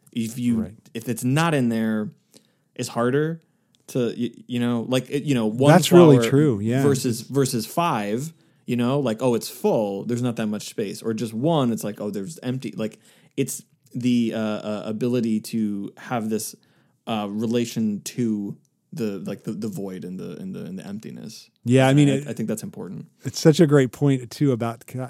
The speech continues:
Speaker 2: capitalism, right? Like, it, th-, that's what that whole manufactured scarcity just misses, is that there's an
Speaker 1: Yeah.
Speaker 2: incredibly religious dimension to even
Speaker 1: Mm-hmm.
Speaker 2: a bag of potato chips, right? Like,
Speaker 1: Yeah.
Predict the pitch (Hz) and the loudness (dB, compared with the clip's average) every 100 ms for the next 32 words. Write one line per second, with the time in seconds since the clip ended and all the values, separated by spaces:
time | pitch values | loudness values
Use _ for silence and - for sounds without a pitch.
0 | 117 123 139 151 113 101 104 107 120 123 | -10 -6 -4 -4 -4 -4 -2 -2 -2 -2
1 | 110 131 127 - - _ _ _ _ 147 | 0 -2 -4 -18 -20 _ _ _ _ -4
2 | 151 151 - 196 139 123 143 131 123 120 | 2 2 4 2 2 2 0 2 2 2
3 | 120 113 123 107 120 107 - 117 110 113 | 2 0 0 -2 -4 -6 -4 -2 -2 -4
4 | 101 101 - 107 165 120 104 92 107 113 | -4 -6 -2 -2 -2 -4 -8 -8 -8 -8
5 | 110 127 113 120 104 123 - 139 160 127 | -2 0 2 0 0 -4 0 0 2 2
6 | 120 110 101 117 147 123 - 113 101 147 | 2 0 0 2 2 0 -2 -6 -2 0
7 | 175 107 98 95 - _ _ - 151 151 | -2 -4 -6 -6 -10 _ _ -6 -2 2
8 | 156 127 110 123 123 110 98 - 147 143 | 4 4 4 0 0 -4 -6 -4 -2 -2
9 | - 113 120 - - 123 143 131 127 156 | -4 -12 -16 -18 -8 -4 2 2 2 0
10 | 135 | -2